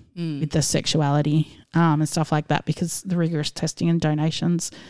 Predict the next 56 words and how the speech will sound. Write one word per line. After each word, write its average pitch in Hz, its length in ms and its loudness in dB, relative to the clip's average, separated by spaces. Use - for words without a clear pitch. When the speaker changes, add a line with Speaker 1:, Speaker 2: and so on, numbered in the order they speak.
Speaker 1:
And 320 140 2
there's 311 180 0
more 185 120 0
Speaker 2:
shouldn't 240 340 6
be 254 60 4
a - 40 6
Speaker 1:
education 254 220 4
out 302 120 8
Speaker 2:
thing. 269 80 8
Speaker 1:
there 254 360 4
and 190 260 -2
people 196 600 -2
are 302 80 2
in 370 240 6
charge 320 400 6
of 202 60 4
Speaker 2:
Yeah. 175 60 2
Speaker 1:
their 160 140 2
sexual - 500 -8
health, 151 400 -10
you 175 140 -4
know, 139 260 -6
more 170 240 -6
Speaker 2:
Yeah, 262 360 8
Speaker 1:
now 156 140 0
Speaker 2:
and 233 80 6
Speaker 1:
than - 0 -
Speaker 2:
I 226 120 4
Speaker 1:
they 226 120 4
ever 214 40 4
Speaker 2:
mean, 208 80 4
Speaker 1:
have 208 240 0
been. 143 300 -4
Speaker 2:
Yeah, 170 340 0
absolutely. 160 640 2
That's 160 180 4
a 175 60 6
whole 165 140 4
different 143 260 -6
story, 151 260 2
Speaker 1:
It 151 60 2
Speaker 2:
but 165 120 2
Speaker 1:
is - 40 -8
a 175 40 -6
whole 170 160 -6
different 160 280 -10
story. - 260 -12
Speaker 2:
blood 240 220 4
matching, 254 400 6
it 226 140 4
just 311 200 4
blew 320 180 6
my 302 140 8
mind 220 380 6
that 196 220 0
it - 280 -2